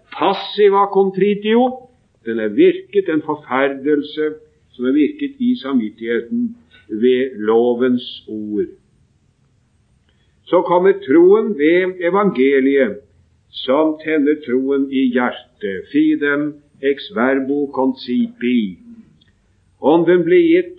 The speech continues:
per verbum et sacramentum tamquam per instrumenta, heter det.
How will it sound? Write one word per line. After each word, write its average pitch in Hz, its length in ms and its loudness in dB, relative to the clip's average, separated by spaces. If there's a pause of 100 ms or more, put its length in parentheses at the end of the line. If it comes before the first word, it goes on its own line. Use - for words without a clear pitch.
(120)
per 156 320 0
verbum 151 540 0
et 156 180 -2
sacramentum 143 1200 -2 (240)
tamquam 143 1000 -2
per 139 380 -2
instrumenta, 139 1200 -2
heter 165 360 0
det. 160 160 -2